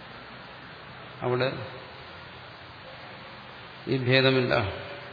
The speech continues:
യക്ഷാനുരൂപോ ഹി ബലിഹി ന്യായസിദ്ധി.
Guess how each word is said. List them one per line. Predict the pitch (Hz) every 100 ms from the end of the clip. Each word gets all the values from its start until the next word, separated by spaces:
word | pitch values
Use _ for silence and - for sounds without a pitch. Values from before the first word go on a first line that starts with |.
| - - - - - - - - - - - - - -
യക്ഷാനുരൂപോ | 127 - 139 131 131 127 123 127
ഹി | 120
ബലിഹി | 123 123 127 131 135
ന്യായസിദ്ധി. | 131 123 123 - - 120 135